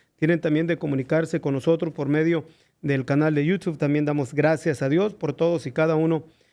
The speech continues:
de ustedes y les seguimos invitando, ¿verdad? Tanto por los que aquellos tengan de escucharnos por medio de las ondas radiales de esta su estación, este, quieren llamarnos y dejar su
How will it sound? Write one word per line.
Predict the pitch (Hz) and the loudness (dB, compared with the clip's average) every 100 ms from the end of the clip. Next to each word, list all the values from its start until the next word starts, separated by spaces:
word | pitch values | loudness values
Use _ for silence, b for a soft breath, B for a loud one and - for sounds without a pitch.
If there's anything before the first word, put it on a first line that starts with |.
| b - | b 0
de | 156 | 2
ustedes | 165 226 262 247 | 2 2 2 2
y | 202 | 0
les | 180 | 2
seguimos | 180 226 262 | 2 0 0
invitando, | 220 165 147 220 254 202 | 0 0 2 0 0 2
¿verdad? | 170 165 202 | 2 2 0
Tanto | 208 180 160 165 160 156 147 | 0 -2 2 2 2 0 0
por | 156 151 151 147 | 0 2 0 0
los | 151 143 | -2 -2
que | 156 | -4
aquellos | 151 185 156 | 0 0 2
tengan | 175 180 | 0 0
de | 160 | -2
escucharnos | - 139 175 190 196 190 b b b b | -4 -2 0 0 -2 -4 b b b b
por | - 160 | -4 0
medio | 160 | 2
de | 180 | 2
las | 151 139 | 0 0
ondas | 170 170 | 0 0
radiales | 143 147 175 151 | 0 0 2 2
de | 160 | 0
esta | 160 151 | 0 -4
su | 147 | -4
estación, | 135 156 160 226 233 b b b | -4 -4 0 0 -2 b b b
este, | - 151 143 - 165 160 160 160 156 151 - _ _ - | -4 -2 -2 0 2 4 2 2 0 -2 -10 _ _ -8
quieren | - 165 | 0 2
llamarnos | 160 135 156 185 180 | 2 0 0 0 0
y | 147 | 0
dejar | 135 151 | 0 0
su | - 170 151 139 135 135 131 - - | -2 -2 -2 0 -2 -2 -6 -8 -14